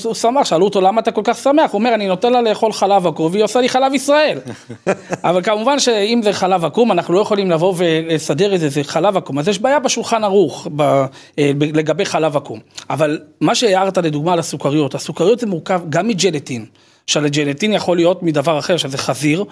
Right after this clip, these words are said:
Speaker 1: בהמה טמאה, ויכול להיות מב-, מבהמה טהורה, ויכול להיות מדגים. זה דוגמה אחת. יש עוד בעיות, דוגמת צבע. אם אנחנו ניקח את הצבע האדום, אי מאה עשרים, הצבע האדום הוא מורכב מחרקים,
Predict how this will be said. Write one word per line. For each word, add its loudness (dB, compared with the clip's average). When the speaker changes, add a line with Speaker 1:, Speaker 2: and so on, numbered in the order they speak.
Speaker 1:
בהמה 2
טמאה, 0
ויכול 0
להיות 2
מב-, 0
מבהמה 0
טהורה, 2
ויכול 0
להיות 0
מדגים. -2
זה 0
דוגמה 0
אחת. -8
יש 0
עוד 0
בעיות, 0
דוגמת -2
צבע. -2
אם 2
אנחנו 0
ניקח 0
את -8
הצבע 0
האדום, 0
אי 4
מאה 2
עשרים, -2
הצבע 2
האדום 2
הוא 2
מורכב 2
מחרקים, 2